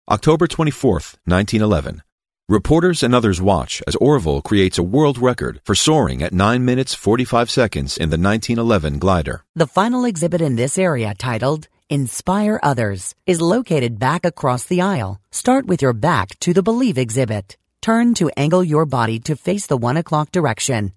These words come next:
Speaker 2: then move forward about sixteen feet. The Inspire Others exhibit is located directly across from the entrance to the flight room. In addition to artifacts and panel text in the Inspire Others exhibit, this section includes a silent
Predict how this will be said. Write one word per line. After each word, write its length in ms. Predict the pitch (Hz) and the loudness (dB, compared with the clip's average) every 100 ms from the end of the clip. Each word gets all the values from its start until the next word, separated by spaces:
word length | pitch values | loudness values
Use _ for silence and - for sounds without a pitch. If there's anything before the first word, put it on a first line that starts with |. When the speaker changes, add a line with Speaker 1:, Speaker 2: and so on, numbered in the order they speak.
| - | 2
Speaker 2:
then 180 | 190 185 | 4 6
move 200 | 254 208 | 2 0
forward 480 | - 226 120 110 - | 0 0 0 -4 -4
about 320 | 151 147 139 | -2 0 -2
sixteen 600 | - 240 - - 190 180 | -4 -4 -4 -2 0 0
feet. 440 | - 135 117 - - _ - | 0 -2 -4 -10 -20 _ 0
The 140 | 170 | 2
Inspire 600 | 147 131 - 190 233 254 | 4 0 0 0 2 2
Others 300 | - 165 175 | 2 2 2
exhibit 520 | 180 156 123 104 95 - - | 0 0 -2 -2 -10 -8 -4
is 120 | 143 | 0
located 540 | 139 165 170 190 196 | 2 2 2 0 2
directly 480 | 143 113 135 - 202 | 0 0 -2 0 0
across 400 | 196 - 156 156 | 0 0 0 2
from 140 | 180 | 0
the 140 | 190 - | 0 2
entrance 480 | 220 202 120 107 - | -2 0 -4 -4 -2
to 100 | 185 | -2
the 120 | 208 | -2
flight 300 | - 226 - | 0 -2 0
room. 380 | 131 113 101 95 _ _ _ _ _ _ _ | -2 -2 -4 -8 _ _ _ _ _ _ _
In 120 | 185 | 4
addition 500 | 190 170 294 - 131 110 | 4 4 0 0 -2 0
to 160 | 135 - | 0 4
artifacts 640 | 165 196 - 185 185 - | 4 4 2 2 2 -2
and 240 | - 156 | 2 2
panel 320 | 170 254 208 110 | 2 2 2 2
text 420 | 127 113 - - | -2 -2 -4 0
in 160 | 170 | 4
the 140 | 147 143 | 4 4
Inspire 640 | 151 143 - 220 226 170 - | 2 0 0 0 2 2 2
Others 340 | 214 214 135 | 4 4 4
exhibit, 500 | 117 110 110 113 147 - - | 0 -2 0 0 -2 -6 -2
this 220 | 180 277 | 2 2
section 520 | - 185 170 202 196 | 2 0 0 2 2
includes 520 | - 131 120 165 175 147 | 4 2 0 0 0 2
a 80 | |
silent 580 | 113 - 151 175 185 185 | -2 0 2 4 2 0